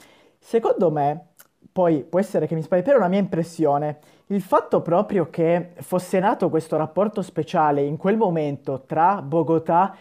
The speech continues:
e Nairobi, secondo me poteva essere anche un segnale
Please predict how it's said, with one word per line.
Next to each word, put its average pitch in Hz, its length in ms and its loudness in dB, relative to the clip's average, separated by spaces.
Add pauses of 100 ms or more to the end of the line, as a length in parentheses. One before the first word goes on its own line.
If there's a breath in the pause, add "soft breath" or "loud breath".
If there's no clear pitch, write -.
(140 loud breath)
e 160 120 -2
Nairobi, 160 480 2
secondo 240 260 0
me 320 80 0
poteva 170 340 0
essere 151 380 0
anche 185 240 -2
un 165 120 0
segnale 170 880 0